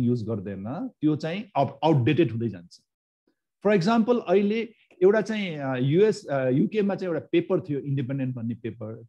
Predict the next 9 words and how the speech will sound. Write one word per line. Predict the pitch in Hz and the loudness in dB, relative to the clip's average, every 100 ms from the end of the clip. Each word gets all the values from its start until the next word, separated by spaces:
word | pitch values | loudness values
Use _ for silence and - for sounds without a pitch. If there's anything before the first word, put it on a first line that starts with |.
| - | -4
त्यो | 202 | 0
इन्डिपेन्डेन्ट | 185 190 196 190 190 185 | 0 0 -4 -8 -8 -8
भन्ने | 127 110 135 | -4 -2 -2
पेपर | 131 123 120 120 | 0 0 0 -4
चाहिँ | 113 110 127 185 | -4 -4 -4 -4
तपाईँको | 127 113 113 139 | -6 -4 -4 -2
दुई | 131 117 190 | -2 0 2
वर्ष | 175 160 - | 2 0 -2
अगाडि, | 139 117 113 110 113 135 196 | -4 -2 -2 0 2 2 0